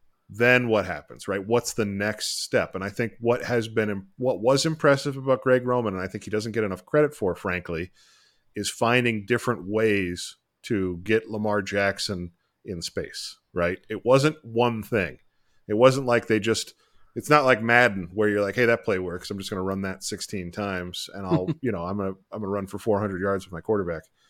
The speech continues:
Speaker 1: It, it was always something new, a different way to get him in space. And I think it's never about the first thing not working for this Ravens team. It's about what happens,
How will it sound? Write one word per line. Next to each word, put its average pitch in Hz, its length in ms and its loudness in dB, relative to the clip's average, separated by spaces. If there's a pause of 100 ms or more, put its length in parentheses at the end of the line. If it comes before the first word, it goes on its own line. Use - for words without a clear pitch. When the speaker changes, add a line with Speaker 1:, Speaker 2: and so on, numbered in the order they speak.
(500)
Speaker 1:
It, 98 140 -12 (120)
it 127 140 2
was 123 180 2
always 147 480 6
something 117 460 -2
new, 117 340 4
a 92 60 2
different 117 500 -2
way 113 400 4 (400)
to - 80 -10
get 110 200 -2
him 110 180 0
in 101 100 0
space. 151 440 0
And 110 140 -6
I 110 80 2
think 120 360 -2 (1200)
it's 104 220 0
never 135 320 6
about 120 500 6
the 110 80 0
first - 480 4
thing 90 380 0 (160)
not 98 260 0
working 92 300 -6
for - 140 -8
this 82 200 -8
Ravens 85 340 -8
team. 76 300 -12 (360)
It's 104 140 -6
about 101 420 4
what 117 180 4
happens, 117 640 2